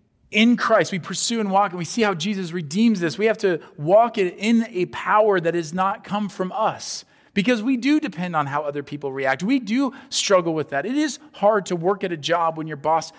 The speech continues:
is unfair and treating you unfairly. In our own strength, we can't do it, but in Christ, all things are held together. He is our power, and he is our assurance that one day things will be made right. So he's, he's in our, in our power, or in his power,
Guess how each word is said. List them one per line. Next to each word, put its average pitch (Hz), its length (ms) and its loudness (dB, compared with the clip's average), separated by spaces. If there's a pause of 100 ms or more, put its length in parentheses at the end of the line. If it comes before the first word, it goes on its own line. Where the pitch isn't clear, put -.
(120)
is 160 140 -2
unfair 165 440 -4
and 147 120 -4
treating 180 400 -2
you 170 160 -6
unfairly. 156 720 -2 (440)
In 208 120 4
our 247 160 6
own 254 200 2
strength, 254 380 -4
we 208 140 -4
can't 196 480 -12
do 185 180 0
it, 151 140 0
but 147 120 -4 (120)
in 196 380 -6
Christ, 175 580 0
all 165 200 0
things 170 280 -4
are 143 60 -4
held 151 200 -6
together. 123 460 -10 (340)
He 196 280 -4
is 175 140 0
our 151 140 4
power, 120 480 -2 (240)
and 185 180 -6
he 175 120 -4
is 170 120 -6
our 156 160 2
assurance 165 500 -6
that 135 140 -8
one 147 180 -10
day 139 180 -6
things 143 340 -10
will 135 80 -12
be 135 100 -10
made 127 200 -8
right. 135 260 2
So 139 100 -8
he's, 175 260 -4 (640)
he's 220 240 2
in 175 260 -8
our, 165 200 -2 (160)
in 190 100 -2
our 175 160 4
power, 190 460 0
or 147 100 2
in 151 120 0
his 208 300 -6
power, 143 540 0